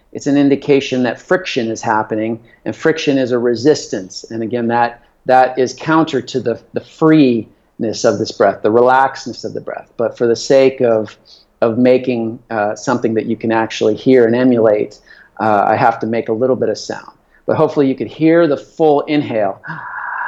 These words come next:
and then the, just letting go, that relaxed exhale, and then the immediate uptake again.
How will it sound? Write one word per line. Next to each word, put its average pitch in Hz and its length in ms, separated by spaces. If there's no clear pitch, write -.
and 127 160
then 131 300
the, 123 460
just 190 240
letting 165 460
go, 139 380
that 117 200
relaxed 123 640
exhale, 113 600
and 143 160
then 147 180
the 139 120
immediate 147 640
uptake - 400
again. 107 460